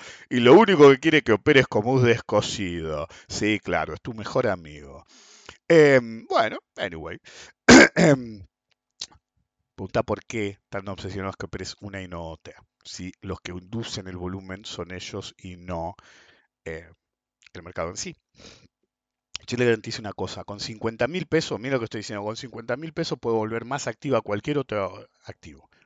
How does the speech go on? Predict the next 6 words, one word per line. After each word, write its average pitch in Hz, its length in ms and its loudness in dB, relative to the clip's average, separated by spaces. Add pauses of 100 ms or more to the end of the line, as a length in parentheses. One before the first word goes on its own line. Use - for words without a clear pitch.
(180)
cualquier 98 380 -6
otro. 85 260 -16 (420)
Pero 135 200 -4
no 196 100 -4
me 214 80 -10
interesa, 165 560 -8